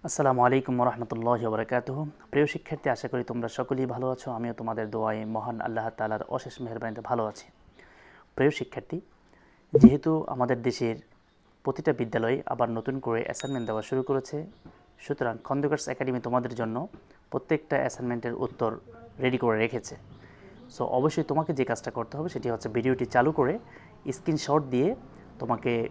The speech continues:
সেভ করে তারপর তোমার খাতায় তোমাকে নোট করতে হবে। Just এতটুকু কষ্ট তুমি করবে, then তুমি দেখে দেখে সুন্দর করে তোমার যে খাতা আছে, সেই খাতায় প্রতিটা প্রশ্নের উত্তর তুমি সানন্দে লিখতে পারবে। আর এই কাজটা করার জন্য তোমাকে যা করতে হবে, সেটা হচ্ছে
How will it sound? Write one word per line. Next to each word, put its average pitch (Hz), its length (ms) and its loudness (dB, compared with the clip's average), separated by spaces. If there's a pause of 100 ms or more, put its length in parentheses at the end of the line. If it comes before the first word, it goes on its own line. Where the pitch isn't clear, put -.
(340)
সেভ 165 180 4 (140)
করে 147 160 6 (100)
তারপর 127 280 2
তোমার 117 240 -2
খাতায় 147 280 0
তোমাকে 120 280 -2
নোট 123 180 4
করতে 117 200 -4
হবে। 107 180 -2
Just 151 220 0
এতটুকু 127 340 -2
কষ্ট 117 140 -2 (120)
তুমি 123 100 -2 (100)
করবে, 139 200 2 (600)
then 147 140 6 (160)
তুমি 139 140 -4 (100)
দেখে 120 220 0
দেখে 117 220 -2
সুন্দর 117 280 -2
করে 160 120 4 (440)
তোমার 117 240 -2
যে 117 60 -6 (100)
খাতা - 220 -2
আছে, 175 180 -6
সেই 117 160 -2
খাতায় 175 240 0 (380)
প্রতিটা 147 380 2
প্রশ্নের 120 380 -2
উত্তর 208 180 0 (320)
তুমি 120 220 -2
সানন্দে 127 380 2
লিখতে - 260 -6
পারবে। 101 200 -2 (560)
আর - 80 0 (100)
এই 170 120 2
কাজটা 196 300 2
করার 160 180 6
জন্য 151 200 2
তোমাকে 127 240 0
যা 120 60 0 (100)
করতে - 200 -10
হবে, 165 180 0
সেটা 143 180 -2
হচ্ছে 123 200 -4